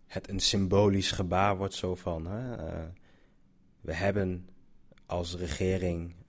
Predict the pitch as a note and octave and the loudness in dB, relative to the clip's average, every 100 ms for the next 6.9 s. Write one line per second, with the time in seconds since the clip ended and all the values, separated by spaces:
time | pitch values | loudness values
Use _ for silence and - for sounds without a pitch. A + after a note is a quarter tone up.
0 | - D#2 - D2 C2+ D#2 - - E2 E2+ | -14 -12 -10 -10 -10 -10 -8 -8 -8 -8
1 | E2+ F#2 F2+ - - - F2 F2 - E2 | -4 -2 -2 -2 -2 2 2 0 -4 -4
2 | F2 F2 G#2+ F2+ E2+ - - - - - | -4 -4 -4 -4 -6 -10 -20 -20 -20 -20
3 | - - - - F2 F#2 F#2 F2+ F2+ - | -20 -12 -12 -6 -2 0 0 0 0 -2
4 | F2 - - F2+ F2+ D#2+ F2 E2+ E2+ - | -4 -4 -4 -2 -2 -2 -2 -2 -2 -4
5 | D#2+ D#2+ G#2 G#2 G2+ F#2 F2+ - - - | -6 -2 0 0 0 -2 -2 -8 -14 -18
6 | - - F2+ F2 F2+ F#2 F#2 E2+ | -16 -8 -4 -4 -4 -4 -4 -4